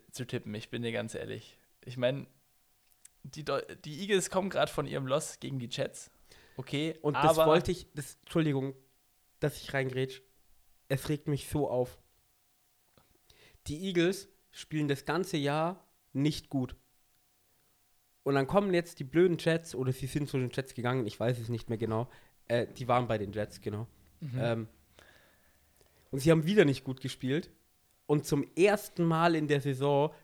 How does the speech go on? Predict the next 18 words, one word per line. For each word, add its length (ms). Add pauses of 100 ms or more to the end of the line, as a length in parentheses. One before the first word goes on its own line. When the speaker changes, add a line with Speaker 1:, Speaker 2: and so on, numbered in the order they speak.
(100)
Speaker 2:
kriegen 360
sie 160
den 220
Denkzettel. 640 (600)
Das 180
ist 380 (200)
für 280
meine 340
Dolphins 640 (200)
das 220
Schlechteste, 1040
was 200
passieren 420
konnte. 380 (360)
Weil 140
dieser 240
blöde 600
Denkzettel, 800